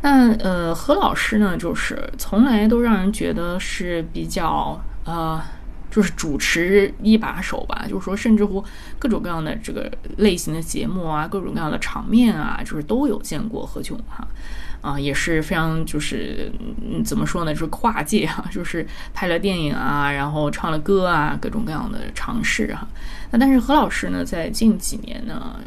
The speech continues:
呃，好像就是挺专心制作一些很生活化的、很贴地的一些综艺，比如说之前那个《向往的生活》也是我挺喜欢的，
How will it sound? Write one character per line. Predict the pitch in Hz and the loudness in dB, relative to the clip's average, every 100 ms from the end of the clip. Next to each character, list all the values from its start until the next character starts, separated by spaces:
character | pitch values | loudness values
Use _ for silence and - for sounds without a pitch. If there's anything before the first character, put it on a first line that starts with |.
| - - | -12 -8
呃， | 160 143 143 | -6 -4 0
好 | - | 2
像 | - 311 302 | 4 4 4
就 | 320 | 2
是 | 277 - 180 - - - | 2 2 0 0 -2 -4
挺 | - 156 - 214 - - - - | -2 2 4 2 -2 -4 -4 2
专 | 254 254 | 6 8
心 | 262 262 262 | 8 6 6
制 | 269 220 | 4 0
作 | 185 160 | 2 0
一 | 151 | 0
些 | 151 | -2
很 | - 156 131 | -4 -4 -2
生 | - 233 269 | 2 2 2
活 | - 151 | 0 -4
化 | - 165 - | -4 -6 -6
的、 | - | -8
很 | - - | -6 -4
贴 | - 262 262 | 0 0 2
地 | - | 0
的 | 220 | 0
一 | - | 0
些 | - | -2
综 | - 170 160 | -4 -4 -4
艺， | 190 | -4
比 | 220 143 | -2 -2
如 | 143 | -2
说 | 180 | -2
之 | - 214 | 0 0
前 | 214 - - | 0 -2 -2
那 | 151 - | 0 -2
个 | - - - - | -2 -4 -2 0
《向 | 240 | 2
往 | 220 - | 2 2
的 | |
生 | 202 247 294 | 2 2 2
活》 | - - | 0 -2
也 | 147 - | -2 -4
是 | - | -4
我 | 160 - 120 - | -2 -2 -4 -4
挺 | 139 147 | -4 -2
喜 | - | -2
欢 | - - 120 | -2 -4 -4
的， | - | -4